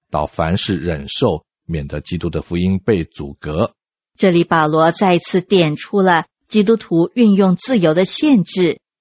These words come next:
Speaker 2: 就是爱。为了爱，他选择放弃自己的权利。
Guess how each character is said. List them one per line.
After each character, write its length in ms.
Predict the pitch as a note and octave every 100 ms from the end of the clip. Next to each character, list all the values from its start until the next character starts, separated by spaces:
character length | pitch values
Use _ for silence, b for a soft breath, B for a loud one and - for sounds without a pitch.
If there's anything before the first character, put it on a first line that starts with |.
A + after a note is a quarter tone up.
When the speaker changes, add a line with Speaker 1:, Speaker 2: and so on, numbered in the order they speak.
| _
Speaker 2:
就 140 | F#3+
是 380 | - F3 D#3 - _
爱。 340 | A#3 A#3 E3+ - _ _ _ _ _ _
为 180 | F4+ D#4+
了 220 | A3 - _
爱， 460 | D#4+ F4 D4+ D#3+ - _ _ -
他 220 | - G#3+
选 480 | - - G#3 E3 C3+
择 380 | D#3+ D3+ G3 -
放 260 | - C#4+ G#3+
弃 260 | - G#3+
自 220 | F3 - A3
己 140 | D#3+
的 120 | D3+
权 380 | D3+ - C#3+ C3+
利。 320 | G3 E3+ -